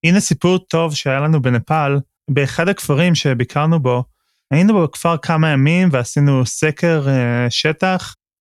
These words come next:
ולמדנו את כל הכפר, וביום האחרון, לפני שעזבנו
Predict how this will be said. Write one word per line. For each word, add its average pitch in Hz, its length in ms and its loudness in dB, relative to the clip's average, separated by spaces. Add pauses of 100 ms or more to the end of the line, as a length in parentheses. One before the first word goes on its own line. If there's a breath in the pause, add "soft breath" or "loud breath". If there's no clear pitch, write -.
ולמדנו 143 380 2
את 139 100 -2
כל 143 200 -2
הכפר, 156 540 -2
וביום 143 380 2
האחרון, 190 400 0
לפני 151 320 0
שעזבנו 143 720 0